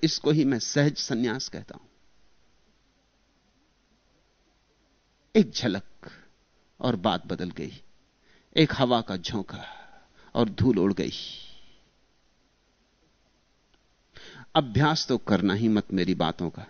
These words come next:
नहीं तो तुम पगला जाओगे। ये बातें अभ्यास की नहीं।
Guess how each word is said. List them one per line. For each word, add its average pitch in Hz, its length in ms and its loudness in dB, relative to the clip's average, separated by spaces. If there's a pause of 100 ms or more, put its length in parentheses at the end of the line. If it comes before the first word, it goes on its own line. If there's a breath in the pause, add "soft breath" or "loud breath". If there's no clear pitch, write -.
नहीं 123 160 2
तो 113 120 2
तुम 113 180 0
पगला 85 360 -2
जाओगे। - 540 -12 (1300)
ये 156 160 6
बातें 90 320 2
अभ्यास 90 540 -6
की - 160 -6
नहीं। 85 240 -10